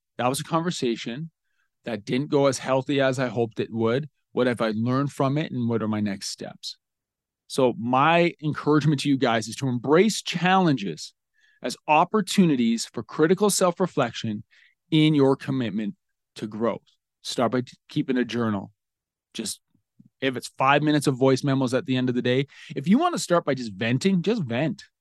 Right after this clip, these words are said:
Now, don't do that for a long time. I don't think that's very healthy just to vent all the time. But if you need to just get it out of you, get it out of you.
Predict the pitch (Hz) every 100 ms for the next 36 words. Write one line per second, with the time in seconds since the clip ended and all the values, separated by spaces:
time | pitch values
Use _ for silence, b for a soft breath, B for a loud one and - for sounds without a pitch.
0 | _ _ _ 143 131 104 135 139 175 151
1 | 123 131 123 165 233 139 143 139 135 131
2 | 117 113 113 92 160 196 - 123 131 110
3 | 117 107 147 202 160 117 110 113 104 -
4 | B B B B 147 - _ - 143 190
5 | 233 233 160 147 120 135 131 - 107 123
6 | 139 170 175 147 139 117 120 120 98 98